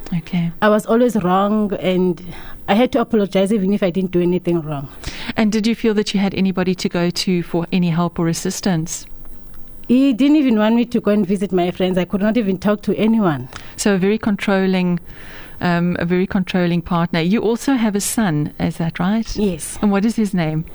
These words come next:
Speaker 2: Njabulo.
Speaker 1: Njabulo. And where was Njabulo during this time?
Speaker 2: He was in Eastern Cape.
Speaker 1: Okay, so he was at least not exposed to what his mother was, um, suffering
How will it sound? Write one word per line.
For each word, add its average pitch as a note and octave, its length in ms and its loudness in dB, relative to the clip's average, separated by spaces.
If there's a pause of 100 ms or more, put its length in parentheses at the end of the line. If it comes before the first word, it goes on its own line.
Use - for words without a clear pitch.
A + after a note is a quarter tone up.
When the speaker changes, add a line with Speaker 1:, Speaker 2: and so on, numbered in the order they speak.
(220)
Speaker 2:
Njabulo. F#3 540 2 (200)
Speaker 1:
Njabulo. E3+ 720 0
And G3+ 180 2
where G3 200 2
was A#3+ 140 2
Njabulo F3+ 720 0 (240)
during F#3 280 2
this E3 180 -2
time? D#3+ 460 0 (300)
Speaker 2:
He A#3 140 2
was A3+ 200 2
in A3 140 2
Eastern A3 320 0
Cape. E3+ 220 -4 (240)
Speaker 1:
Okay, E3 400 0
so G#3 160 0
he A3 160 4
was A3 120 2
at G#3+ 120 0
least G3+ 260 0
not F#3+ 240 0
exposed F3+ 600 0
to F3 360 2
what F3 220 0
his F3+ 160 0
mother E3+ 260 0
was, D#3+ 380 0
um, E3 320 0
suffering E3+ 500 0